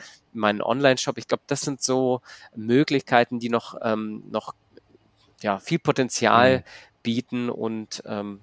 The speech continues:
Speaker 1: sicherlich noch, ähm, häufiger genutzt werden.
Speaker 2: Absolut. Man schaut ja dann gerne in die U S A, ne, was bei solchen
Speaker 1: Absolut.
Speaker 2: Themen passiert. Äh, da gibt's so ganz spannende Geschichten bei Complex Networks zum Beispiel, wo dann, äh,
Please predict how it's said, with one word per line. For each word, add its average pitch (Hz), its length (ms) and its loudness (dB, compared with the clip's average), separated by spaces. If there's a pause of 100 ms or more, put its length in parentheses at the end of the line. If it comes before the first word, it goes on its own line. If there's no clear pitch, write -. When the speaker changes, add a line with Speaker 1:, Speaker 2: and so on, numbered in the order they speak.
(140)
Speaker 1:
sicherlich 117 440 0
noch, - 440 -2
ähm, 104 380 -2 (400)
häufiger 127 280 6
genutzt 110 380 -2
werden. 98 300 -4 (440)
Speaker 2:
Absolut. 95 640 -4
Man 92 180 -2
schaut 113 300 4
ja 107 80 4
dann 101 160 0
gerne 98 260 2
in 98 140 -2
die 101 100 -2
U 101 140 0
S 95 180 2
A, 107 240 4
ne, 123 300 -2
was 101 260 -4
bei 101 120 -4
solchen 104 160 -2
Speaker 1:
Absolut. 113 200 -2
Speaker 2:
Themen 110 140 -2
passiert. 196 400 -4 (400)
Äh, 95 340 2
da 90 380 2
gibt's 95 240 -4
so 104 100 -2
ganz 101 260 -2
spannende 104 380 0
Geschichten 104 400 -2
bei 98 140 0
Complex 120 520 -2
Networks 104 560 -2
zum 107 120 -4
Beispiel, 95 480 -2
wo 95 100 -4
dann, 95 300 -4
äh, 92 180 -4